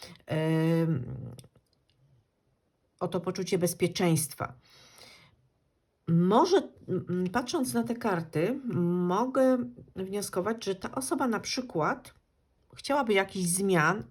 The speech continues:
albo jakiegoś początku, ale ta dwójka pentakli mówi, że się waha. Y, w czwórkach jest poczucie braku zaufania do zmian. Może ta osoba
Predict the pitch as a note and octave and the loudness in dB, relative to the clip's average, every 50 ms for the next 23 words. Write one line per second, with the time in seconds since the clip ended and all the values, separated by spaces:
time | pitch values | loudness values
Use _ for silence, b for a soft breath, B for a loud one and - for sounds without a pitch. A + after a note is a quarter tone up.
0 | _ _ - E3+ E3+ E3+ F3+ E3+ F3 G#3 G3 G3+ F#3+ - - F#3+ F#3 - A3+ G3 | _ _ -4 -4 -2 0 0 -2 0 -2 -2 -2 -4 -4 -8 -10 -6 -2 0 2
1 | F3 E3 D#3+ - - D#3 D#3 - - - B B B B B B B B B B | 2 2 0 -2 -4 -4 -4 -4 -6 -8 B B B B B B B B B B
2 | B B B - F#3 F#3+ G3+ - A3 G3 F#3 G3+ C4 C#4+ - D#4+ D#4 B3 A3 A3 | B B B -2 0 0 0 0 -2 -2 0 -2 -2 -2 -2 -2 -2 -2 0 0
3 | B3 B3 B3 - B3+ A#3 A3+ A3+ A3+ A3+ G#3 - - - _ _ _ _ _ _ | 0 0 0 0 2 2 2 2 2 0 -4 -8 -10 -14 _ _ _ _ _ _
4 | _ _ _ _ _ _ _ _ _ _ _ _ _ _ _ _ _ F#3+ F3+ G3 | _ _ _ _ _ _ _ _ _ _ _ _ _ _ _ _ _ -4 -2 -2
5 | - - G#3+ E3+ G3 F#3 F3 C#3+ - - - - - _ B B B B B B | 0 0 2 4 4 4 4 2 0 -4 -6 -6 -8 _ B B B B B B
6 | B B B B B B B B B _ - D#3 D#3+ D#3 D3+ D3+ D3+ - - - | B B B B B B B B B _ -2 0 0 0 0 -2 -6 -10 -16 -12
7 | - F3 F3 F3 E3+ E3+ E3+ C#3 B2+ - C3 - - A#3+ C4+ - - F4 D#4 - | -4 2 4 6 8 8 6 4 2 -4 -8 -4 -2 0 0 0 0 0 -2 0
8 | - A#3 B3 A#3+ A#3+ - - - G3+ G3 - B3 A#3 - A#3+ F3+ F3+ G3 G#3+ A3 | 0 0 2 2 2 -2 -2 -2 -4 -2 -2 -4 0 2 2 2 4 2 2 2
9 | A3 - - - G#3+ G3+ E3+ - - - _ - E3 E3 F#3+ F3+ F3 E3+ F3 G#3 | 0 -2 -2 2 2 2 2 2 -2 -8 _ -4 2 4 6 6 6 6 4 4
10 | G3 G3 G3 F#3+ - - - E3 F3 F3 E3+ F3+ F#3+ F#3 F3+ F3 D#3+ C3 B2 B2+ | 4 4 4 2 0 0 0 2 2 2 4 4 4 6 6 6 6 6 4 0
11 | - - - D#3+ D3+ D3 D3+ C#3 - - - - D#3+ - - F3 E3 E3+ E3 E3 | -4 -10 -8 -6 -6 -6 -6 -6 -8 -8 -8 -8 -6 -4 -2 0 2 4 4 4
12 | E3 | 2